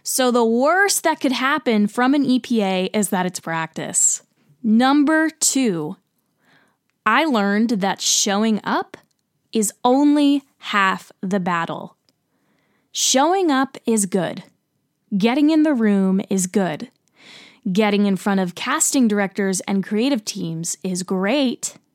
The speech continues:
but I learned I had to be smart about my auditions. I couldn't just walk into the room and sing the same song over and over again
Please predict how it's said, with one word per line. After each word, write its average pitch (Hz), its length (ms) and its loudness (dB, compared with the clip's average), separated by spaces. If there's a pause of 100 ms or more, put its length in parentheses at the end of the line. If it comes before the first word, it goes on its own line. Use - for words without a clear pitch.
(580)
but 226 200 2
I 302 100 2
learned 277 500 2
I 202 200 -4
had 240 300 -6
to 226 180 0
be 190 260 0
smart 214 960 0 (200)
about 175 520 -4
my 165 520 -4
auditions. 175 840 -4 (600)
I 226 60 -4
couldn't 277 460 -2
just 214 440 -2
walk 180 480 -2
into 302 280 2
the 320 100 -2
room 190 560 0 (140)
and 190 160 0
sing 233 460 4
the 185 120 -2
same 180 460 0
song 214 540 0
over 196 440 0
and 202 220 0
over 254 260 2
again 165 420 -4